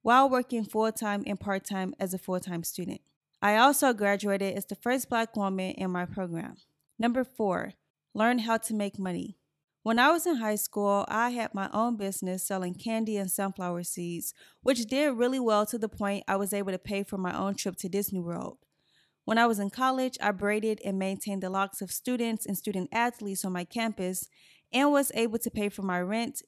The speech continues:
bills, and groceries and live an actual very comfortable life. I was also tutoring athletes to make supplemental income when I was in college. After I graduated,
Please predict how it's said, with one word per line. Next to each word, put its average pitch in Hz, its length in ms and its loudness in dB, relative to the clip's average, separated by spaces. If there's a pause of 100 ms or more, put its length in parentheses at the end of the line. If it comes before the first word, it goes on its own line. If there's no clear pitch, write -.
bills, 196 380 2
and 190 160 -2
groceries 190 600 -2 (100)
and 262 300 0
live 240 240 0
an 208 100 0
actual 214 420 -2
very 190 280 -2
comfortable 180 500 -6
life. - 460 -10 (800)
I 226 80 10
was 233 240 4
also 269 420 4
tutoring 220 480 0
athletes 202 480 -2
to 214 100 -6
make 190 160 -2
supplemental 190 560 -2
income 214 680 -4
when 190 160 -4
I 185 100 0
was 180 140 -4
in 175 80 -6
college. - 640 -8 (340)
After 269 280 6
I 262 140 4
graduated, 226 800 -2